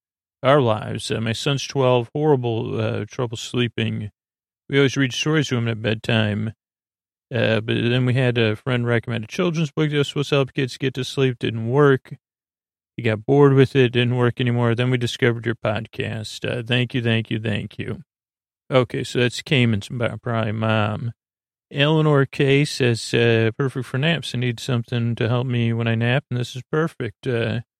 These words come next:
Scoots fan number one. Uh, miracle. Had a hard time falling asleep till I found this. Thanks, Scoots. Uh, D L R,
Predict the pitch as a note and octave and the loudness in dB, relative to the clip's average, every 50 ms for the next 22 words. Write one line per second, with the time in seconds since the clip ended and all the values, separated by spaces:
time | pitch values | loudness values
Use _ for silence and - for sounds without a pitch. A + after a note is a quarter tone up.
0 | _ _ _ _ _ _ _ _ _ - - F3+ E3 - - - E3 D#3 D3+ D3 | _ _ _ _ _ _ _ _ _ -6 -4 -4 -4 -2 0 0 2 4 4 2
1 | C#3+ C3+ C3+ C#3 D3+ D#3+ D3+ D3+ C#3+ C#3 C#3 B2+ A#2 A2+ G#2+ G#2 A2 A2 A2+ - | 2 2 0 0 0 2 2 4 4 6 6 6 4 4 2 0 -4 -8 -10 -10
2 | _ _ _ _ _ _ _ _ _ _ _ _ _ - A#2 G#2+ G#2+ A2 A2 A2 | _ _ _ _ _ _ _ _ _ _ _ _ _ -4 -2 0 0 0 -2 -2
3 | A2+ A#2 A2+ A2+ B2+ C3+ C3 B2+ A#2 - - - B2 A2 G#2+ G#2+ G#2+ B2+ B2 A#2+ | -2 -2 0 2 4 4 6 6 4 2 0 -6 -6 -4 -4 -2 0 0 2 2
4 | A#2+ A#2 B2+ B2 A#2+ A2+ - C3 B2 A#2 A2+ - C3 A#2+ A#2+ A#2+ A#2 - - - | 2 2 2 2 2 2 0 0 0 0 -2 -2 -2 -2 0 -2 -2 -2 -2 -4
5 | B2 - - B2+ B2 A#2+ - _ - A#2 A2 G2+ G#2 G#2 G#2+ G#2 - - B2+ A#2+ | -4 -2 -2 -2 0 0 -2 _ -2 -2 -2 -2 -2 -4 -6 -6 -6 -4 -2 -2
6 | A#2 A2 - - - - A#2 A#2 A2+ A#2+ - - - - - - _ _ _ _ | -2 -2 -4 -8 -8 -6 -4 -4 -4 -6 -6 -10 -12 -14 -14 -18 _ _ _ _
7 | _ _ _ _ _ _ _ _ _ _ _ _ _ - B2+ A#2+ A#2 A2 A2+ A#2+ | _ _ _ _ _ _ _ _ _ _ _ _ _ -4 -4 -2 -2 -2 -2 0
8 | C3+ C#3+ C#3+ C#3 C#3 C#3 C3+ C3+ C3+ C3+ C#3 C#3 C#3 C#3 C#3 C#3+ C3+ | 4 6 6 6 6 6 6 6 6 6 6 6 6 6 6 4 0